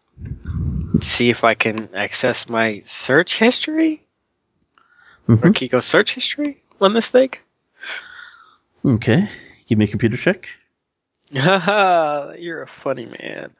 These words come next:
Speaker 2: <laughs>
Speaker 1: You mean the one die?
Speaker 2: Mm-hmm.
Speaker 1: Well, it's, it's logic, right?
Speaker 2: Yep.
Speaker 1: Make sure I'm not being stupid. Yep, one die.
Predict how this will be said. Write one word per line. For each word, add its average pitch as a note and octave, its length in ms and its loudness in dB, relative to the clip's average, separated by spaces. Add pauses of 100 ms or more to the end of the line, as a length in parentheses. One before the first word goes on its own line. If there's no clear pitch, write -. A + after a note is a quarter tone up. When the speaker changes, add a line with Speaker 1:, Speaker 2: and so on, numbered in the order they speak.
(180)
Speaker 2:
<laughs> - 1040 0 (560)
Speaker 1:
You C3+ 140 -6
mean C3+ 320 -2
the A#2+ 80 2
one B2 300 -2
die? A#2+ 360 2 (680)
Speaker 2:
Mm-hmm. C#3+ 320 10 (1500)
Speaker 1:
Well, A2 180 -2
it's, - 180 -8 (300)
it's - 180 -8
logic, G2+ 360 0
right? F#2 240 -6 (440)
Speaker 2:
Yep. B2+ 120 2 (1800)
Speaker 1:
Make A2+ 100 -20
sure - 240 -8
I'm G#2+ 140 -14
not G#2 220 -16
being A2 260 -16
stupid. - 520 -14
Yep, A3 260 2 (180)
one D#3 160 -4
die. E2+ 240 4